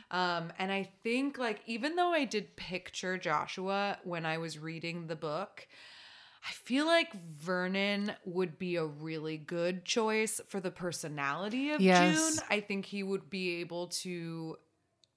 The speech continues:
Speaker 1: ah, Joshua has that, Joshua does have a biting sense of humor, and I know he could pull off this, the, like, sarcasm, but I think he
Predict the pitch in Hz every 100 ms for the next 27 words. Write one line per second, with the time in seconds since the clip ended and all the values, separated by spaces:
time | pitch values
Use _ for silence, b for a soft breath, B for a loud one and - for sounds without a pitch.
0 | _ - 226 220 - - 262 277 330 339
1 | 330 302 285 247 220 - - 214 269 294
2 | 311 370 349 196 190 202 196 202 190 196
3 | 196 196 208 202 208 - 208 202 196 196
4 | - 180 185 175 165 175 175 190 185 170
5 | 165 165 170 - - 175 180 165 - 160
6 | 160 175 185 180 208 208 202 B B B
7 | B - 214 214 208 196 208 - 240 226
8 | 220 -